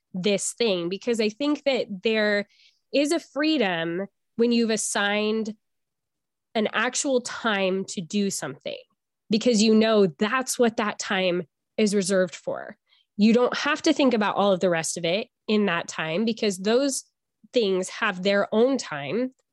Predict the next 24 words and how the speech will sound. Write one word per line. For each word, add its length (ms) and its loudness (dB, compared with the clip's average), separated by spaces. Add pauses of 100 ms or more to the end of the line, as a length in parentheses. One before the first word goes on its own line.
(100)
that 200 -2
they 160 2
are 100 2
going 280 0
to 60 -6
be 120 -4
dealt 260 -6
with. 320 -2
And 140 0
in 180 0
this 260 -2
moment, 480 -2 (300)
this 220 0
is 120 0 (120)
all 200 2
you 200 2
need 200 -2
to 60 -8
focus 440 -6
on. 260 -12 (560)
And 500 2
you 300 4
really 260 4
accomplished 720 0